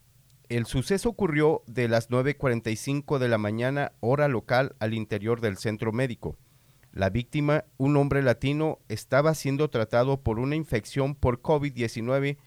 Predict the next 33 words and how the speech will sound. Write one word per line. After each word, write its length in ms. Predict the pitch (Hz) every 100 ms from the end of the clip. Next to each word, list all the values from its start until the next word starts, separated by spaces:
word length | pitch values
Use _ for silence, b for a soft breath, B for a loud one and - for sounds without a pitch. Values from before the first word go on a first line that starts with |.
| b b b b
en 220 | 120 123
una 180 | 147 165
habitación 580 | 151 135 113 - 131 135
para 300 | 143 123 110
las, 280 | 104 104 -
para 220 | 127 123
dos 220 | 110 127
personas 560 | - 143 135 147 135 139
con 220 | - 113
el 100 | 110
sospechoso 800 | 120 110 - 113 131 123 - 143 b b b -
Jesse 300 | 104 131 143
Martínez. 680 | 160 139 117 156 147 98 - _ b b b b
Según 480 | - 120 110 139 160
el 80 |
departamento 720 | 170 175 170 165 156 143 135 156
del 140 | 127
sheriff 400 | - 139 143 127
del 180 | 123 113
condado 480 | 120 120 131 135 139
de 100 | 117
Los 200 | 113 156
Ángeles, 480 | 165 147 135 135 - b b b
el 140 | 120
sospechoso 800 | - 127 - 147 - 143 143 175
se 120 | 175
molestó 480 | 131 117 107 135 131
cuando 260 | 151 151
la 140 | 131 107
víctima 480 | 117 110 143 139 135
comenzó 640 | 113 107 101 131 139 135 -
a 100 | 104
orar. 380 | 98 110 98